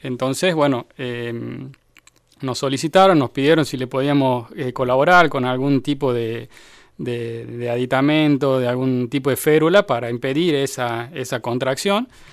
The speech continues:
Así que desde el ministerio se desarrolla-, se desarrolló, digamos, un, una férula para cada dedo, eh, que lo inmoviliza, digamos, ¿sí? Lo inmoviliza, entonces impide que ella haga ese movimiento que no,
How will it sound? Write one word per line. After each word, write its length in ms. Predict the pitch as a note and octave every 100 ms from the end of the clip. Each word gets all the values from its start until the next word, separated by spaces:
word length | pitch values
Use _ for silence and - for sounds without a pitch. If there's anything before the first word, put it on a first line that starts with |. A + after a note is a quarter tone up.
| - _ _
Así 320 | C3 B2+ C3+
que 140 | B2+ C3
desde 340 | B2+ C3 B2+
el 80 | B2+
ministerio 460 | C3 C#3+ - F#3
se 180 | D#3 C#3+
desarrolla-, 720 | C3+ C#3+ C3+ E3 F3+ G3 F#3
se 140 | E3+ D3
desarrolló, 580 | C3 C#3+ C3 D#3 F#3 F#3
digamos, 340 | D#3 D#3+ C#3+
un, 440 | B2+ A#2+ A#2+ B2+ C#3+
una 180 | C3
férula 440 | A#2 D#3+ E3 D3+ C3
para 200 | C3 B2
cada 300 | E3+ F3 D#3+
dedo, 380 | F3+ F3+ G#3+ D4 _ _ - - _
eh, 580 | - C3+ B2 A#2+ B2 A#2+ _
que 160 | - E3+
lo 100 | A#3
inmoviliza, 560 | D#3 C#3 C#3+ D#3 D3 C3+
digamos, 340 | C3 C3 A2+ - _ _
¿sí? 260 | - C3+ D3+
Lo 160 | D3+ B2+
inmoviliza, 580 | B2 C3 C#3 E3+ G#3+
entonces 320 | F#3+ D#3+ D#3 D#3
impide 320 | D3 D#3+ D3+
que 140 | C#3+
ella 280 | C#3 C#3 C3
haga 160 | C3+ C3
ese 180 | -
movimiento 540 | B2+ B2 B2+ C3 C#3+ E3
que 140 | B2
no, 560 | A#2 B2+ B2 A#2+ A#2